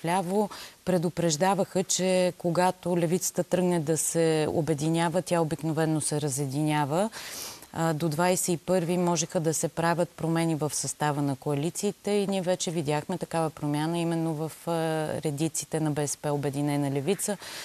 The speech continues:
с напускането на партия МИР. А, реденето на листите е винаги един много тънък, а, момент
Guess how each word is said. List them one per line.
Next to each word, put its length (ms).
с 240
напускането 760
на 160
партия 520
МИР. 320
А, 360
реденето 560
на 160
листите 540
е 40
винаги 400
един 260
много 280
тънък, 580
а, 300
момент 580